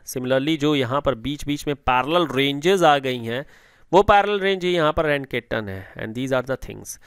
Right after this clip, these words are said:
तो I guess आपको चीज़ें क्लियर हो गई होंगी basically, इनके जो टेक्निकल नेम्स हैं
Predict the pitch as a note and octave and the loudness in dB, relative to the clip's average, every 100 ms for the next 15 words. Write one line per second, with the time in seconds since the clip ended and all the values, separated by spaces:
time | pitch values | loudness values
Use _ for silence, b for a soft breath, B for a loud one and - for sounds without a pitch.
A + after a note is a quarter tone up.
0 | b b b D#3+ E3 F3+ G#3+ F#3 - F#3+ | b b b 4 4 4 2 2 2 0
1 | F3 D#3+ F3+ D#3 D3 D#3 D3 D3+ D3+ D3+ | 2 0 0 0 2 4 2 0 -2 -4
2 | D3+ C#3+ C#3+ C#3+ D3 F#3 - - C#3 D3+ | -4 -4 -4 -2 -2 -2 -6 -8 0 2
3 | C#3+ - C#3 D3 C#3+ D#3 C#3 D3+ D#3+ - | 2 2 -2 0 2 2 2 0 0 0
4 | F3 | 0